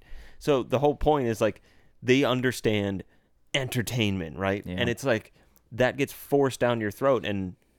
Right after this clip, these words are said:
Speaker 1: we're sitting here going, "Look, I love the sport, but you guys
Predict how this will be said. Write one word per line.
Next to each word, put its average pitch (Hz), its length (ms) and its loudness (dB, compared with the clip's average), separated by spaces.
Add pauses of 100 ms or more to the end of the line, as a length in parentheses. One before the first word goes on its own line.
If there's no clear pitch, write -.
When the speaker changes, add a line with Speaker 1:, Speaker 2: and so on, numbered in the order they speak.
(200)
Speaker 1:
we're 143 200 2
sitting 135 240 -2
here 117 140 0
going, 107 320 2 (240)
"Look, 170 140 0
I 156 80 2
love 151 240 4
the 131 80 -6
sport, 113 440 0
but 104 220 -2 (300)
you 208 260 0
guys 90 460 0